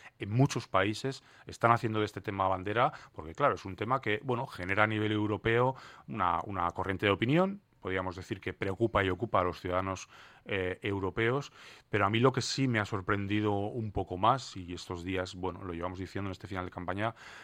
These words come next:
es la, la posición del Partido Socialista, ¿no? De los socialistas europeos y el Partido Socialista, que obviamente pertenece a los socialistas europeos, cuando le compran a la ultraderecha en el Pacto de Migraciones y Asilo ese marco,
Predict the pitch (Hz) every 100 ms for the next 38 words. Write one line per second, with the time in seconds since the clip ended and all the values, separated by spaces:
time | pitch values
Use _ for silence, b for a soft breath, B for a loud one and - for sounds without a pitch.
0 | B 120 131 98 78 71 71 69 69 71
1 | 78 80 90 82 85 92 80 - 85 -
2 | 80 76 104 - 76 131 98 82 92 98
3 | 123 104 90 85 82 113 170 B B -
4 | 101 85 - 85 95 85 90 87 87 113
5 | 98 90 78 78 85 82 85 104 87 82
6 | - 90 95 90 95 113 131 - - 139
7 | 139 147 165 B B B - 101 123 123
8 | 92 78 85 90 87 90 85 87 107 -
9 | 80 82 82 - 104 - 95 92 92 90
10 | - 95 92 92 90 85 - 107 131 127
11 | 92 98 120 180